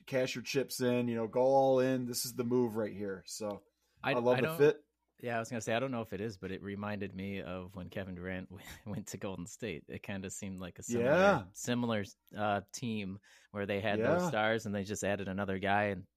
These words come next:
Speaker 2: they,
Speaker 1: Yep.
Speaker 2: they went
Speaker 1: And
Speaker 2: out
Speaker 1: that's
Speaker 2: and won.
Speaker 1: a real good call.
Speaker 2: So
Speaker 1: That's a real good comp. And again, Phoenix is gonna be another team. They're gonna be watching for those buyout guys. Those guys are gonna become available, and they'll pick up, you know, I'm sure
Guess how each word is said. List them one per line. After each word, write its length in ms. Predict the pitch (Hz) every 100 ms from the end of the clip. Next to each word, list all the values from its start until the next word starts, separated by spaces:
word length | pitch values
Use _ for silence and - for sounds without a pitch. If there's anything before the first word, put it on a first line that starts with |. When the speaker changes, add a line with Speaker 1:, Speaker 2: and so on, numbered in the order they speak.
| -
Speaker 2:
they, 200 | 110 110
Speaker 1:
Yep. 300 | 123 185 -
Speaker 2:
they 120 | 92
went 180 | 92 98
Speaker 1:
And 80 | 127
Speaker 2:
out 20 |
Speaker 1:
that's 100 | 98
Speaker 2:
and 80 | 98
won. 80 | 101
Speaker 1:
a 40 |
real 260 | 113 131 147
good 180 | 165 156
call. 280 | 151 160
Speaker 2:
So 60 | 147
Speaker 1:
That's 120 | 131
a 60 | 107
real 260 | 101 120
good 180 | 120 127
comp. 380 | 123 139 170 - _ _ _ _
And 160 | 117 110
again, 300 | 120 160 123
Phoenix 400 | - 135 135 131
is 80 | 117
gonna 160 | 123
be 100 | 113
another 240 | 117 120 117
team. 260 | - 120
They're 120 | 107
gonna 160 | 110 127
be 100 | 127
watching 680 | 120 123 139 143 123 101 87 _ _
for 160 | 120
those 200 | 110 110 101
buyout 480 | 110 113 113 98
guys. 340 | - 90 87 -
Those 160 | 107 -
guys 300 | 104 104 107
are 40 |
gonna 120 | 104
become 300 | 101 101 107
available, 680 | 101 104 110 120 131 147 151 _ _ _ _ _ -
and 140 | 104
they'll 140 | 113
pick 240 | 127 156 147
up, 220 | 151 151 _ _
you 100 | -
know, 200 | 104 107 107
I'm 120 | 120
sure 460 | 113 123 165 165